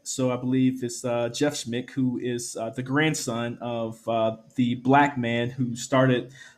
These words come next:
uh, the farm, "There was quite a bit more talk about our Indian heritage than, than there was our Black heritage." So,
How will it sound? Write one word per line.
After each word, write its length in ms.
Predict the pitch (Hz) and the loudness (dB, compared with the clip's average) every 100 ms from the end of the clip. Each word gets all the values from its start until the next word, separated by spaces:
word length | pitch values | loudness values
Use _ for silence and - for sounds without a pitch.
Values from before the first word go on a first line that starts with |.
| - | -4
uh, 160 | 123 | -2
the 160 | 117 131 | -2 -4
farm, 500 | - 165 147 131 127 - _ _ | 2 4 6 4 0 -8 _ _
"There 180 | 143 147 | 2 4
was 200 | 143 139 | 4 2
quite 260 | - 180 185 | 4 4 4
a 60 | |
bit 260 | 160 156 156 | 4 2 2
more 140 | 139 | -2
talk 400 | 131 165 156 - _ 135 | 0 0 0 -2 _ -6
about 360 | 131 131 127 | 0 0 0
our 240 | 135 127 - | -2 -4 -4
Indian 400 | 190 240 220 151 | 0 0 2 0
heritage 680 | 127 131 123 120 120 120 - _ _ _ 135 | 0 0 0 -2 -4 -4 -8 _ _ _ -2
than, 380 | 143 135 131 135 | 2 2 0 -2
than 220 | 139 131 | 0 0
there 140 | 127 | 0
was 280 | 127 127 123 | 0 -2 -2
our 80 | 117 | -6
Black 340 | 110 110 110 | -4 -4 -4
heritage." 500 | - 101 95 - - | -6 -10 -10 -12 -12
So, 580 | - - - 123 117 113 | -14 -10 -6 -4 -4 -6